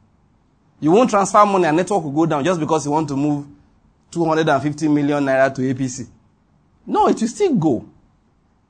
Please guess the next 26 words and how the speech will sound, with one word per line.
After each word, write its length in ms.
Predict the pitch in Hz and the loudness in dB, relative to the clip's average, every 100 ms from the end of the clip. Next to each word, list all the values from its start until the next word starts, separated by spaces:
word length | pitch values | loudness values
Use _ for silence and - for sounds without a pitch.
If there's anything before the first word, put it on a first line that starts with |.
| _ | _
Except 340 | 185 165 262 233 | -4 -2 0 2
that 120 | 202 | 2
that 140 | 269 | 2
is 100 | 247 | 0
not 160 | 190 202 | 0 2
what 140 | 196 | 2
he 100 | 160 | 0
sent 360 | 143 165 165 151 | 0 0 0 -2
you 260 | 139 139 - _ _ _ _ _ | -4 -4 -10 _ _ _ _ _
to 140 | 151 | -4
do 140 | 143 170 | 0 2
with 160 | 147 | 2
your 140 | 135 131 | 2 0
money. 300 | 143 131 - - _ _ _ _ _ _ _ | 0 -4 -10 -20 _ _ _ _ _ _ _
I, 40 | 85 | -8
I, 360 | - 135 139 | 2 4 4
I'm 40 | 208 | 4
making 180 | 180 | 4
my 100 | 165 | 2
point. 300 | 135 135 117 - _ - _ _ | 0 -2 -8 -16 _ -20 _ _
Or 160 | - 226 | -2 2
you 100 | 247 | 2
can 240 | 240 240 | 0 -2
decide 360 | 220 220 254 269 | -2 -4 -4 0
that, 120 | 220 | 0
well, 520 | 151 113 233 185 - | 0 0 0 0 -6